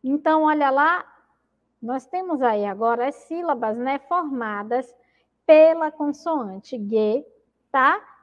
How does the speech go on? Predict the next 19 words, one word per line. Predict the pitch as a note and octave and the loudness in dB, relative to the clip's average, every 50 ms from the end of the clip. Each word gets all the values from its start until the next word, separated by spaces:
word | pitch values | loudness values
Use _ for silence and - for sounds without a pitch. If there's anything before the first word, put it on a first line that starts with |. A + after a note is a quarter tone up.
| _ _ | _ _
Com | - B4 C5 C5 B4+ B4+ | -6 -4 -2 -2 -2 -2
as | A#4+ A4+ G#4+ | -4 -4 0
vogais. | G#4 A#4 B4 A#4+ E4+ C#4+ B3 A3 G3 G3 G3 G3+ - - | 0 2 2 2 2 0 0 0 0 -4 -6 -10 -12 -12
Então, | F4+ F4+ - - F4 F4+ F#4 F#4 - _ _ _ _ _ _ _ | -12 -8 -6 -4 -2 -2 -4 -6 -12 _ _ _ _ _ _ _
por | - C#4+ D#4 | -2 0 2
exemplo, | F#4 F4 F4 C#4 C#4 C4 B3 B3 C#4 | 2 2 0 0 -4 -8 -8 -6 -6
eu | C#4 C4+ | -8 -6
tenho | - D#4 E4 E4 | -6 -6 -6 -6
aqui, | D#4+ D4+ - _ D4 C#4+ C#4 C4 B3+ | -6 -8 -8 _ -10 -8 -4 -2 -2
ó, | B3+ C#4+ E4+ F#4+ F#4+ - - | 0 0 0 0 -2 -6 -8
a | - - C#4+ C#4+ C#4+ | -8 -4 -2 -2 -2
vogal | C#4 C4+ C4+ C4 B3 A#3+ A3+ B3 B3 B3 C4+ D#4+ F4+ D#4 - _ - | -2 -2 -2 -2 -2 -2 -2 0 0 2 0 0 -4 -8 -12 _ -10
G. | C4 A3+ G#3 G#3 B3 B3+ C4 B3+ A#3 G#3 F#3+ - - _ _ _ _ _ _ _ _ - | -10 -8 -4 0 2 4 4 4 2 0 -2 -6 -12 _ _ _ _ _ _ _ _ -2
Observe, | - - C4+ D4 F4+ D#4+ - _ D#4 C4 B3 A3+ G#3 G#3+ A3 G#3 A3 A3+ - _ - | 0 0 0 0 -4 -8 -6 _ 0 0 2 2 0 -2 -4 -8 -12 -16 -18 _ -4
o | D#4+ E4 F4 E4 C4 A3+ | -2 -2 -2 -2 -2 2
G | C4 B3+ B3 B3+ B3+ B3+ C4 - | 4 6 6 6 6 4 0 -2
e | D#4+ E4 G4 | -4 -2 -2
o | G#4 F#4+ E4 | 0 2 2
A | C4+ C4+ C#4 D#4 F#4 | 4 2 2 0 -4